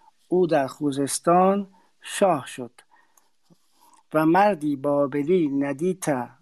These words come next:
بعیره نام پس-، من-، ندیت بعیره نام،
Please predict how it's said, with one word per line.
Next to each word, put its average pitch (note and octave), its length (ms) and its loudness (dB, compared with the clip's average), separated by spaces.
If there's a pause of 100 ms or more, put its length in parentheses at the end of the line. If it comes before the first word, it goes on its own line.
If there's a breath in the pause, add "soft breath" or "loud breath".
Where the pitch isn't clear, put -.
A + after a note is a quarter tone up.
بعیره E3 800 2 (380 soft breath)
نام D#3+ 640 4
پس-، - 500 -12 (480)
من-، D3+ 440 4
ندیت D3+ 340 2
بعیره C#3+ 560 2
نام، E3+ 400 4